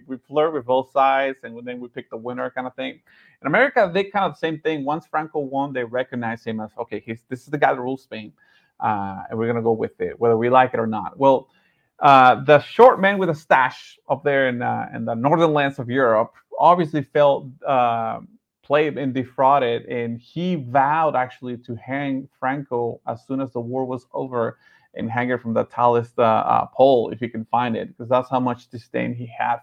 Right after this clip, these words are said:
for him. Obviously, that didn't come, and, uh, thankfully also, uh, that didn't happen. But it was not necessarily a very friendly relationship they had. Um, at the end of the day, the ones who actually hated the most, even more than that guy with a stash,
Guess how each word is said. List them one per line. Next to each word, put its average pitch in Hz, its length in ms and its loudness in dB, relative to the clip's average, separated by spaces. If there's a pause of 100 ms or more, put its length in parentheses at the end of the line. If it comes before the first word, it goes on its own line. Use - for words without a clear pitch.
(120)
for 90 160 -8
him. 92 320 -14 (380)
Obviously, 156 340 8
that 139 200 10
didn't 117 180 -2
come, 113 300 -6 (360)
and, 117 440 0
uh, 107 320 -4
thankfully 135 560 0 (140)
also, 113 600 -6
uh, 117 140 -2
that 113 180 -2
didn't 113 220 -6
happen. 117 520 -2 (300)
But 135 100 0
it 143 60 6
was 180 160 2
not 170 160 4
necessarily 156 280 4
a - 20 0
very 143 180 4
friendly 139 420 0
relationship 120 800 -4
they 120 160 0
had. 120 540 6 (420)
Um, 117 460 6
at 139 80 4
the 135 100 2
end 170 120 4
of 151 60 0
the 156 60 6
day, 160 320 4
the 139 640 4
ones 147 460 -2
who 156 180 -2
actually 147 400 -2
hated 139 300 -2
the 127 60 -6
most, 135 260 -2
even 147 200 -2
more 135 220 -2
than 131 200 -2
that 123 260 2
guy 120 160 2
with 123 160 -4
a - 20 -4
stash, 117 840 -2